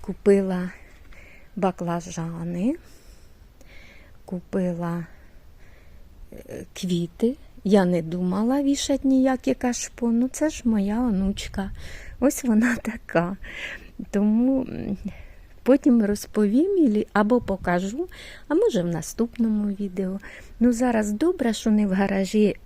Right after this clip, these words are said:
е, сапка, то я зараз перевзуваюся, кави п'ю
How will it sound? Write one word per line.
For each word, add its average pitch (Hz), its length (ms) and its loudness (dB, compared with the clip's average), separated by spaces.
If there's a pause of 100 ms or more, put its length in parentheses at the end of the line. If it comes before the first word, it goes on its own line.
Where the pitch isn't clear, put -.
(320)
е, - 80 -10
сапка, 170 640 -6 (680)
то 202 100 -4
я 190 340 -2 (2000)
зараз 220 560 -2
перевзуваюся, 240 960 4
кави 226 340 2
п'ю 320 360 2